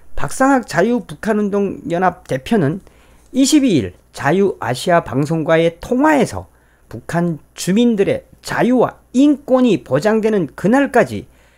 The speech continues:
해외에서의 전단 살포 활동을 이어나갈 계획이라고 밝혔으며, 박상학 대표는 이 해외에 주재하고 있는 북한 대사관들은 모두 서른여덟 곳으로 파악하고 있고 해외 모든 북한 대사관에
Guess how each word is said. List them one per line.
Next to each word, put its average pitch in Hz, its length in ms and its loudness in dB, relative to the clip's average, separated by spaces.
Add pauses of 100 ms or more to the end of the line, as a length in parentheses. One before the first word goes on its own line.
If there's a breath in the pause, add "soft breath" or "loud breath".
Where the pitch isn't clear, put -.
(240 soft breath)
해외에서의 208 720 0
전단 180 540 -2
살포 170 440 -4
활동을 160 500 0 (140)
이어나갈 214 580 0
계획이라고 160 880 0
밝혔으며, 131 760 -2 (600 soft breath)
박상학 262 420 0
대표는 151 540 -2 (640 soft breath)
이 120 120 -8
해외에 262 540 6
주재하고 185 480 0
있는 185 220 -2
북한 185 320 -6
대사관들은 160 640 -2
모두 175 340 0
서른여덟 202 800 0
곳으로 269 340 2
파악하고 180 500 0
있고 107 440 -6 (540 soft breath)
해외 226 260 4
모든 190 320 2
북한 190 340 -4
대사관에 160 640 0